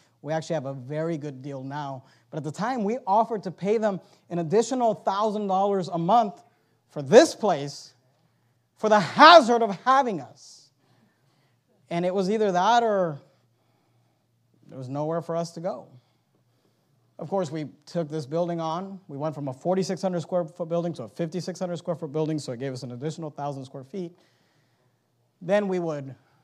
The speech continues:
obviously expand. I don't even remember. We expanded this way and that way and that <laughs> way, and we expanded over there and over there. And every time we expanded, we kept renegotiating the deal and got it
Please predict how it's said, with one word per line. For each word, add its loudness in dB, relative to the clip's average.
obviously -4
expand. -6
I -6
don't -8
even -12
remember. -10
We -12
expanded -10
this -4
way -6
and -8
that -4
way -4
and -8
that -2
<laughs> -
way, 0
and -8
we -8
expanded -6
over 0
there 0
and -6
over 2
there. 2
And -8
every 4
time 6
we 4
expanded, 2
we 0
kept 2
renegotiating 2
the -2
deal 0
and -4
got 0
it -2